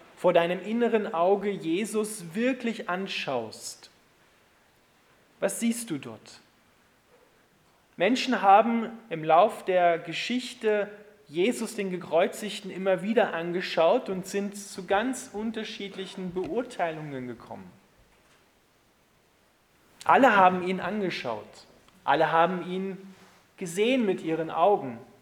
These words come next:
Aber die Beurteilungen, die sie gefällt haben, sind ganz unterschiedlicher Art gewesen und sind es bis heute. Daran scheiden sie auf Deutsch gesagt die Geister.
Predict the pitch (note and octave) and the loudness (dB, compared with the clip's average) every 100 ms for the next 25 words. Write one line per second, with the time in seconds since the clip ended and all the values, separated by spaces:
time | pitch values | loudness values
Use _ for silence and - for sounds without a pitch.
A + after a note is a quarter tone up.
0 | _ _ _ _ _ _ _ - - _ | _ _ _ _ _ _ _ -20 -20 _
1 | _ _ _ _ _ _ _ - D#3 E3+ | _ _ _ _ _ _ _ -2 0 2
2 | D#3 F#3 A3 - A#3 G#3 G3 F3+ E3 E3 | 4 6 6 6 4 6 4 2 -2 -4
3 | D#3+ D#3 - D#3+ E3 G3 F#3+ F3+ G3 F3 | -4 -6 2 4 4 4 4 4 4 -4
4 | F3 F3 F#3+ A#3 - A3+ A3+ A3 G3+ G3 | -4 -2 -2 -2 -4 -4 -4 -4 -8 -8
5 | G3 - F3 F#3+ G3+ G#3+ - C#3 A#2+ A2+ | -8 -4 -4 -2 -4 -4 -8 -10 -10 -14
6 | A#2 G#2+ - - D#3 E3+ E3 - - - | -16 -20 -18 -12 -4 -2 -2 -4 -10 -8
7 | D#3 F#3 - A#2 - - _ _ _ _ | 2 2 2 -6 -12 -20 _ _ _ _
8 | _ _ _ C#3 D3+ D#3 E3 E3 E3 D#3 | _ _ _ 0 0 2 4 4 2 0
9 | D#3 - C#3+ D3+ - - - E3 - F#3 | -2 2 0 0 -6 -8 -6 -6 -6 -10
10 | F3 G3 A3 - A2+ | -8 -8 -10 -14 -20